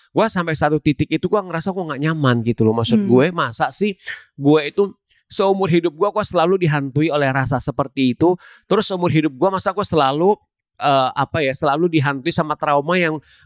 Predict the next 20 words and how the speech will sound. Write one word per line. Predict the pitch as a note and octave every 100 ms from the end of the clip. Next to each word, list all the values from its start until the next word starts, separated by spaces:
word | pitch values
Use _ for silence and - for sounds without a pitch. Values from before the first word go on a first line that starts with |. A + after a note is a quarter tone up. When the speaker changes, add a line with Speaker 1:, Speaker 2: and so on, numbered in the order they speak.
| _ -
Speaker 1:
membuat | E3+ F3 G3
diri | F3+ E3
gue | F3+
tuh | G3+ G#3
selalu | F3+ F3+ F#3
ngerasa | F3 D#3+ E3
gue | C3+ C3+ C#3+
kecil, | - - - G3 G3 F3+
selalu | - D3 D#3 E3
membuat | D3 D3 D3 D3 C3+
diri | D3
gue | C3+ C#3 C#3
tuh, |
ya | D3 G#2
memang | G#2 B2
lu | B2
kayak | A#2 A2+
gitu | G#2+
aja, | A2+ C#3 B2+
kayak | A2